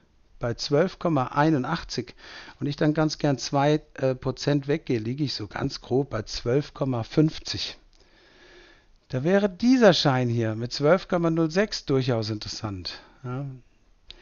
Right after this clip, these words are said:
Das hat einen Hebel von fast neun und das ist die Kennnummer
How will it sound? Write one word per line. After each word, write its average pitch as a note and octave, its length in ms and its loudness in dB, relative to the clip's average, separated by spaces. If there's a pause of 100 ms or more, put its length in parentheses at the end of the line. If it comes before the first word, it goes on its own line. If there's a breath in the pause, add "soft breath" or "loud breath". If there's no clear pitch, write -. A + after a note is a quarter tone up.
(360 loud breath)
Das - 260 -4
hat E3+ 200 2
einen E3 100 2
Hebel E3+ 380 0
von C#3+ 220 -2
fast - 520 -4
neun C#3 560 2 (500 loud breath)
und D#3+ 160 -4
das E3+ 160 0
ist E3+ 260 -8
die C#3+ 100 -2
Kennnummer F3+ 760 0